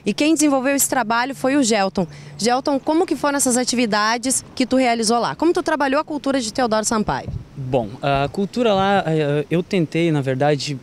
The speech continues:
Speaker 2: eh, não dar um foco apenas no teatro, onde é a minha área, né?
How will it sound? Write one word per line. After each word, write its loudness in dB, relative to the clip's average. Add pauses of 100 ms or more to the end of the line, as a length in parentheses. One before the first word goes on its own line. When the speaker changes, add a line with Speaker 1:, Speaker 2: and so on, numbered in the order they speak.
Speaker 2:
eh, 0
não 4
dar 2
um 2
foco -4
apenas -4
no 0
teatro, -4
onde -2
é 0
a 0
minha -2
área, -6
né? -8